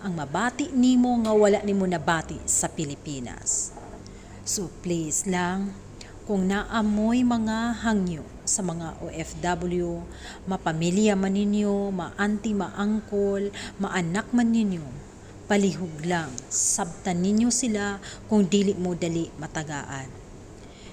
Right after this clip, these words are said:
Usa lang kini nga halimbawa kung unsa ang kinabuhi namong mga O F W. Kay ngano, ang uban mo ingon nga perting ayahaya kung ikaw ang nag-O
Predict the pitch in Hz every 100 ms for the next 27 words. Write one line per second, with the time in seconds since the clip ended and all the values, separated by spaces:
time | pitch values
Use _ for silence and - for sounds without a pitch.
0 | - - - - - - 247 - 196 196
1 | 196 196 196 185 196 196 175 175 170 165
2 | 185 196 190 180 180 175 - - - -
3 | 226 262 269 254 269 247 247 - 233 226
4 | 190 202 165 175 170 180 170 165 165 170
5 | 170 175 175 - - 165 147 143 156 151
6 | 131 123 - - - - - - - -
7 | - - - 180 170 160 170 170 165 180
8 | 180 202 185 180 170 180 180 175 175 175
9 | 165 170 180 180 180 170 185 180 202 196
10 | 180 190 175 208 208 214 220 214 214 254
11 | 247 254 - 214 226 214 - 214 214 208
12 | 196 190 -